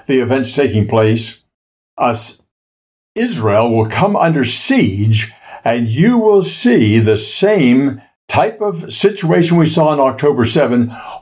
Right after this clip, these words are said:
only much worse. Then, Zechariah goes on to say, "But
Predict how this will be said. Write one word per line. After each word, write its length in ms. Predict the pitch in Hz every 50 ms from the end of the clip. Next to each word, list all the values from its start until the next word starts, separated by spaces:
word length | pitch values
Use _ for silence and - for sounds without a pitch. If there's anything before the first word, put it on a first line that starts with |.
| _ _
only 540 | 190 185 180 175 160 131 120 117 117 127 120
much 420 | 120 110 113 120 127 - - -
worse. 840 | 107 107 113 123 113 87 - - - - - - - - - - _ _ _ _ _ _ _ _ _ _ _ _ _ _ _ _
Then, 840 | 104 101 139 202 247 208 117 101 101 113 139 165 160 - - - _ _ _ _ _ _ _ _ _ _ _ _ _ _ _ -
Zechariah 560 | - 123 135 143 139 - 135 135 135 135 127
goes 240 | 113 120 120 107 117
on 200 | 123 143 180 196
to 80 | 196 170
say, 440 | 160 - 160 117 107 104 110 117
"But 380 | 117 101 92 143 151 156 -